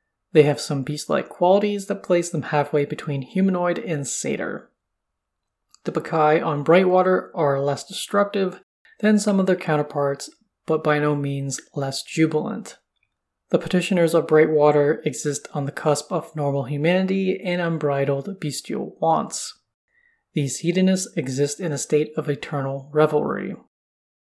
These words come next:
At the center of Brightwater is Joaquin's realm, which is also called the Marketplace Eternal in this cosmological model.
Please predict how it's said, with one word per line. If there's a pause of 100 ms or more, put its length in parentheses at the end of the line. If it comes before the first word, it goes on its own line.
(880)
At
the
center
of
Brightwater
is
Joaquin's
realm,
which
is
also
called
the
Marketplace
Eternal
in
this
cosmological
model.